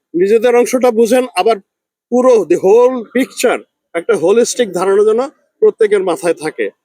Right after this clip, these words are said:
এতে আমার মনে হয়, in case of any sort of untoward incident, আমাদের পুরো নিরাপত্তা ব্যবস্থাটা will act in one body, সবাই একই সাথে রিঅ্যাক্ট করতে পারবে। আমার মনে হয় যে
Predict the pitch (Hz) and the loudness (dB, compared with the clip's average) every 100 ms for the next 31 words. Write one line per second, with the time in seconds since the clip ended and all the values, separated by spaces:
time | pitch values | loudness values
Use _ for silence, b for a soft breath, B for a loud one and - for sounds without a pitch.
0 | _ - 190 240 233 240 233 220 220 233 | _ -4 -2 0 0 0 0 0 2 2
1 | 208 190 - 196 220 - 240 220 _ 180 | 0 0 -2 -2 -2 0 -2 -2 _ -2
2 | 196 233 - 202 208 214 233 214 _ _ | 0 0 -2 -4 -2 0 -2 -4 _ _
3 | _ 175 190 233 240 220 233 214 254 214 | _ -4 -4 0 0 2 -2 -2 -2 -2
4 | 214 - _ _ - 170 196 220 196 247 | -2 -6 _ _ -6 -2 0 0 -2 0
5 | 254 254 247 226 202 202 214 196 185 185 | 2 4 4 2 -2 -4 -2 0 -2 -2
6 | - 208 240 254 _ _ _ 151 196 196 | -4 -4 -2 -4 _ _ _ -2 0 0
7 | - - 208 196 - - 196 175 196 214 | -4 -4 -4 -4 -8 -2 0 2 2 0
8 | 175 151 135 - 156 170 220 247 _ _ | 0 0 -2 -6 -6 -2 -2 -2 _ _
9 | - 196 196 285 - 214 226 220 202 180 | -6 -4 -2 -2 -2 0 2 2 2 0
10 | - - 160 147 143 110 98 - _ _ | -2 -6 -6 -6 -6 -6 -8 -10 _ _
11 | _ - 156 185 185 196 185 202 196 | _ -8 -2 0 0 0 0 0 0